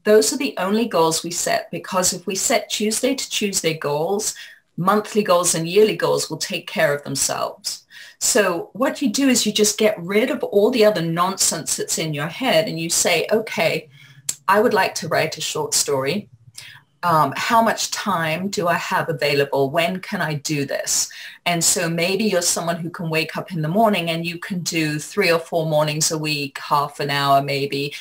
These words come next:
Even five minutes is good. That's a tick in my book. In my, in my book, that's a tick in a box, because the key is keeping the door open to your, to your story, to your creativity. Um, so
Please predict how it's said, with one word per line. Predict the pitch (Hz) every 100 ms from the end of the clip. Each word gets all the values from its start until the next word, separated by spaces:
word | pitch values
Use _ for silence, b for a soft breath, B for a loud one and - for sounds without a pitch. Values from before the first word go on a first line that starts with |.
| B B
Even | 269 320 302
five | - 240 214 208
minutes | 214 160 - -
is | 156
good. | - 170 131
That's | 160 170 - 220
a |
tick | 214 214 165 - - _ -
in | 160
my | 160 165
book. | 160 139 - -
In | 165 151
my, | 151 -
in | 156
my | 160 190
book, | 160 156 -
that's | 170 - -
a | 160
tick | - -
in | 160
a | -
box, | 135 139 - - B B B B
because | 170 175 175 170 -
the |
key | 165 - 226
is | 180 -
keeping | - 214 202 - 175 151 147 156 _ _
the | 151
door | 139 175 165 156 170
open | 170 170 165 143 135
to | - 196
your, | 156 147 _ -
to | -
your | 180 143
story, | - 165 143 135
to | 139 -
your | 151
creativity. | 147 160 147 143 - 147 165 - 202 247 B B B B B 175
Um, | 165 151 143
so | - 214